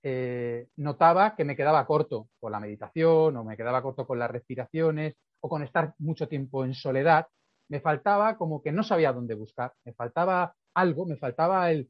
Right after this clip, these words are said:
faltan eslabones aquí, es que no sé dónde buscar, sí,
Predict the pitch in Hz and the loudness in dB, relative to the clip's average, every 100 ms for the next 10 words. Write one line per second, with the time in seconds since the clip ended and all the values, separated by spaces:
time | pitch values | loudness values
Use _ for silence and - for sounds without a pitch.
0 | _ - 185 214 180 139 170 240 - 135 | _ -8 -4 0 0 2 2 2 0 -8
1 | - 123 143 196 165 _ _ 160 170 240 | -10 -12 -8 -8 -10 _ _ -12 -2 -2
2 | 240 170 131 - 226 151 - 233 123 | 0 -4 -6 -4 -4 -4 -2 -2 -2